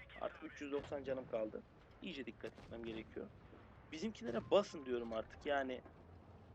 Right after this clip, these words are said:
ilerlemeleri gerekiyor. Çünkü şu sol taraftalar, medium tankları. Buradan F V hızlı bir şekilde sağ olsun ilerliyor. Üst taraftan da I S dört aşağı indi.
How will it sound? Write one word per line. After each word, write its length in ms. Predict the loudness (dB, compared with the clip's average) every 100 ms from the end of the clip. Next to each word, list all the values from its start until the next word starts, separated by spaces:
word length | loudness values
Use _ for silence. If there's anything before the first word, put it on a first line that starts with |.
| -16 -2
ilerlemeleri 680 | 6 8 8 6 4 4 2
gerekiyor. 520 | 2 0 -2 -2 -4 -4 -12 -18 -10
Çünkü 240 | -8 -6
şu 260 | 0 0 0 4
sol 180 | 8 8
taraftalar, 600 | 10 6 6 0 -4 -2 -2
medium 280 | 0 0 0
tankları. 440 | -4 -6 -4 -4 -4
Buradan 260 | -2 -2
F 240 | 2 0 2
V 80 |
hızlı 280 | 2 0 -6
bir 40 | -6
şekilde 340 | -8 -4 -6
sağ 140 | 0
olsun 360 | 0 0 -4 -10 -12 -18 -20 -20 -6
ilerliyor. 380 | 2 2 4 2
Üst 180 | 0 4
taraftan 340 | 4 4 0
da 180 | 4 4
I 80 | 4
S 120 | 0
dört 160 | -4 0
aşağı 380 | 2 6 4
indi. 280 | 4 0 -4